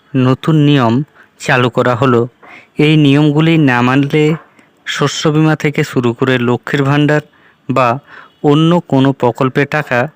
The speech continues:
আপনাদের অ্যাকাউন্টে ঢুকবে না। এই যে ষোলোটি নিয়ম, ষোলোটি নিয়মে কি বলা হয়েছে, কোন কোন নিয়মগুলি আপনাকে মানতে হবে,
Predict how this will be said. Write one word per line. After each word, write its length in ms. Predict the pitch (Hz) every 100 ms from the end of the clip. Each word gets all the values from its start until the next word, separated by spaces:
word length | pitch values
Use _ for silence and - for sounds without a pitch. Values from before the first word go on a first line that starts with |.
| _ _
আপনাদের 560 | - 127 - 139 135 139
অ্যাকাউন্টে 540 | 135 120 131 139 123 120 160 - - - _ 151
ঢুকবে 340 | 139 139 127
না। 140 | 117 110 120 - - - _
এই 140 | 156 175
যে 140 | 160 202
ষোলোটি 440 | - 135 143 170
নিয়ম, 320 | 156 131 131 117 135 - - -
ষোলোটি 440 | - 139 151 156
নিয়মে 320 | 160 156 160 160
কি 120 | - 147
বলা 240 | 127 120 123
হয়েছে, 380 | 139 139 - 151 160 - - - _
কোন 180 | - 151 160
কোন 180 | - 170 160
নিয়মগুলি 560 | 139 139 139 143 147 156 - _ _ -
আপনাকে 440 | 131 143 139 135 143
মানতে 380 | 127 120 113 135
হবে, 260 | 135 147